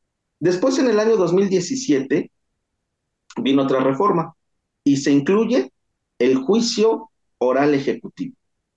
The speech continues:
Ya más adentrados, ¿no? Entonces, en la línea de tiempo vemos dos mil ocho, la reforma penal, ¿no? Dos mil doce, el juicio oral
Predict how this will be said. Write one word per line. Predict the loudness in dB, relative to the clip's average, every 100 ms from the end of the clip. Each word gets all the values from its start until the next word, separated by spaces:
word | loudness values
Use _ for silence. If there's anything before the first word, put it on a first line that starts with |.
| _ _ _ _ _ _ _ _ _ _ _ -4
Ya | 0
más | 0 0
adentrados, | 0 0 0 0 0 0 -4 -8 _ _ _ -4
¿no? | -2 -2 -8 _ _ _ _ -4
Entonces, | 0 0 0 -2 -4 -14 -4
en | 0
la | 2 2
línea | 2 2 2
de | 0
tiempo | -2 0 0 0 -2 -2 -2
vemos | 0 2 0 -4 -18 _ _ _
dos | -2 2
mil | 2 4 4
ocho, | 2 0 0
la | 2 2
reforma | 0 0 0 -2 -2
penal, | -4 -2 -4 -8 _ -6
¿no? | -4 -4 -10 _ _
Dos | -2 2
mil | 2 2 2
doce, | 0 0 0 -2 -2 _ _ _ -2
el | 0 2
juicio | 0 0 0 2
oral | 2 2 2 0 -2